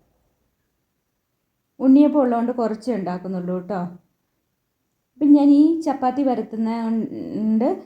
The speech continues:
അതിൻ്റെ അടുത്ത് ഞാൻ ഈ റേഡിയോ പാട്ട് കേട്ട് കഴിഞ്ഞ പ്രാവശ്യം ഒരു വീഡിയോ ഇട്ടു, പക്ഷെ കോപ്പിറൈറ്റ് വന്നു കേട്ടോ. കോപ്പിറൈറ്റ് വന്നത് ഞാൻ വേഗം ആ വീഡിയോ ഡിലീറ്റ് ചെയ്യുക കേട്ടോ ചെയ്തത്. കോപ്പിറൈറ്റ് വന്നു കഴിഞ്ഞാൽ അത്, ഉം, ഏ, ഒഴിവാക്കുന്നൊക്കെ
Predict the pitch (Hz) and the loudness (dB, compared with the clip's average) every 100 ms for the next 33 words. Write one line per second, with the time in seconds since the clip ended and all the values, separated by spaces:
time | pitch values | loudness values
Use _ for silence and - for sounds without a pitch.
0 | _ _ 214 226 240 240 233 196 190 226 | _ _ -4 -2 0 0 0 -2 -2 -2
1 | 220 226 262 247 214 220 214 214 214 202 | 0 0 2 0 0 -2 -2 -4 -2 -2
2 | 185 214 415 - _ _ _ _ _ _ | -2 -4 -6 -10 _ _ _ _ _ _
3 | - 320 302 254 233 - 240 226 226 202 | -2 4 4 4 -2 -2 -4 -2 -4 -2
4 | 226 196 240 427 440 _ _ - - 330 | -2 -2 -4 -6 -8 _ _ -20 -12 -12
5 | - 277 269 247 233 247 220 180 185 190 | -4 -2 0 0 0 -2 -2 -2 -2 -4
6 | 196 196 - _ 269 277 294 302 294 277 | -6 -10 -20 _ -4 0 2 2 2 0
7 | 254 262 269 247 240 226 220 269 233 214 | 2 2 2 2 0 -2 -2 -2 -2 -2
8 | 208 190 220 359 - _ _ _ 214 240 | -4 -4 -2 -4 -8 _ _ _ -4 2
9 | 285 294 226 214 208 202 202 202 208 196 | 2 2 0 0 -2 -4 -6 -8 -6 -6
10 | 202 277 392 - _ _ _ _ _ _ | -4 -4 -4 -10 _ _ _ _ _ _
11 | _ - 294 330 339 339 349 330 302 302 | _ -4 -2 0 2 2 2 4 6 6
12 | 294 302 277 302 294 269 247 - 208 226 | 4 4 2 0 2 0 -4 -8 -10 -8
13 | 208 226 220 226 240 214 226 277 320 330 | -8 -8 -8 -6 -4 -2 0 2 2 2
14 | 302 311 | 2 2